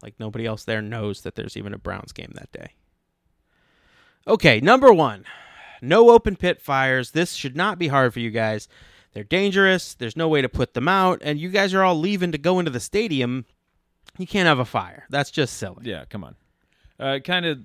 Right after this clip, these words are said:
Speaker 2: uh, along those same lines, number two, uh, propane grills only, guys. No charcoal. Come on.
Speaker 1: Sorry about the flavor, but you know what? We're not, we're not going to Flavor Town. We're going to a football game.
Speaker 2: Right.
Speaker 1: All right, number three, no alcohol.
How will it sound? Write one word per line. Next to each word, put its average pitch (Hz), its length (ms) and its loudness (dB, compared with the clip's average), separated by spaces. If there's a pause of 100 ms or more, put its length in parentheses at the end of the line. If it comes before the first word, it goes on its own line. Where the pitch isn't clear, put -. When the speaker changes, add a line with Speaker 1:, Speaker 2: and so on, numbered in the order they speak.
(340)
Speaker 2:
uh, 104 480 -16
along 170 260 0
those 170 180 -2
same 160 220 -4
lines, 151 260 -2
number 147 200 -8
two, 147 540 -4
uh, 127 220 -2
propane 196 580 -2
grills 156 320 -4
only, 151 220 -4
guys. 135 400 -4
No 165 160 -10
charcoal. 110 680 -8
Come 135 160 -14
on. 85 220 -12 (220)
Speaker 1:
Sorry 208 280 0
about 196 220 0
the 156 80 -6
flavor, 151 420 0
but 123 280 -2
you 165 100 -2
know 170 140 2
what? 170 280 2
We're 156 160 -4
not, 175 220 -2 (140)
we're 170 140 -6
not 190 160 -4
going 202 180 -2
to 151 60 -2
Flavor 123 280 -4
Town. 120 260 -4
We're 123 80 -4
going 151 140 0
to 127 60 -2
a - 20 -8
football 92 380 -10
game. - 180 -14
Speaker 2:
Right. 117 400 -4
Speaker 1:
All 143 140 -2
right, 127 180 0
number 196 260 2
three, 147 280 0
no 170 300 6
alcohol. 170 640 2